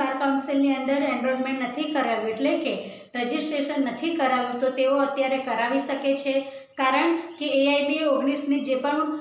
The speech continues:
પરીક્ષા પ્રક્રિયાના ફોર્મ ભરવાની જે પણ પ્રક્રિયા છે તે ત્રીસ ઓક્ટોબર બે હજાર ચોવીસ સુધી ચાલુ છે. તો મિત્રો, એટલો સમય પૂરતો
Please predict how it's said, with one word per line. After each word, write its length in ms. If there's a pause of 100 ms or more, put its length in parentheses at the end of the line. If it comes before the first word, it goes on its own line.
(280)
પરીક્ષા 500
પ્રક્રિયાના 600
ફોર્મ 260
ભરવાની 460
જે 160
પણ 220
પ્રક્રિયા 520
છે 220
તે 120 (520)
ત્રીસ 280
ઓક્ટોબર 580
બે 120
હજાર 420
ચોવીસ 380
સુધી 320
ચાલુ 340
છે. 280
તો 120
મિત્રો, 300 (480)
એટલો 260
સમય 360
પૂરતો 280